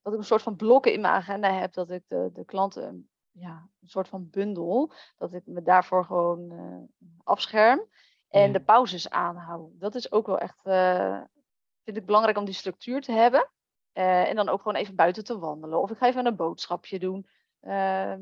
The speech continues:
Speaker 1: of ik ga even iets voor mezelf doen,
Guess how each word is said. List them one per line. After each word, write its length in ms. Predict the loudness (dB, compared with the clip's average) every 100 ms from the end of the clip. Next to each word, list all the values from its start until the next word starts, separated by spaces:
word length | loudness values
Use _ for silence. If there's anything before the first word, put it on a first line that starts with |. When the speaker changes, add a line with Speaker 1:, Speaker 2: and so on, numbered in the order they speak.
| -6
Speaker 1:
of 180 | -4 -4
ik 120 | -6
ga 140 | -6 -4
even 500 | -2 2 2 2 -6 _ _ _ _ _
iets 160 | -18 -2
voor 160 | -2
mezelf 460 | -2 2 6 6 4
doen, 240 | -4 -4